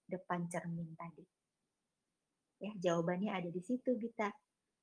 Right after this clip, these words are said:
Gitu, Sel. Ya, mudah-mudahan Bita, eh, terbantu dengan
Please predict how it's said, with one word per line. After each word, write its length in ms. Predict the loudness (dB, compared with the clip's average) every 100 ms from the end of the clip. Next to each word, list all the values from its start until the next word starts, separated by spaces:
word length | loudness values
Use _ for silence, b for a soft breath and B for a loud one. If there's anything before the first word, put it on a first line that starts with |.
| _ _ _ _ _ _ _ _ _ _ _ _ _ _ _ _ _ _ _ _ _ _ _ _ _ _ _ _ _ _ _ _ _ _ _ _
Gitu, 240 | -4 0 0 4
Sel. 320 | 4 4 2 _ _ 4
Ya, 160 | 8 8
mudah-mudahan 720 | 8 4 4 6 8 8 8
Bita, 400 | 4 8 8 8 0 _ _ _ -2
eh, 400 | 0 0 0 2
terbantu 640 | 4 6 6 8 10 12 10
dengan 240 | 2 2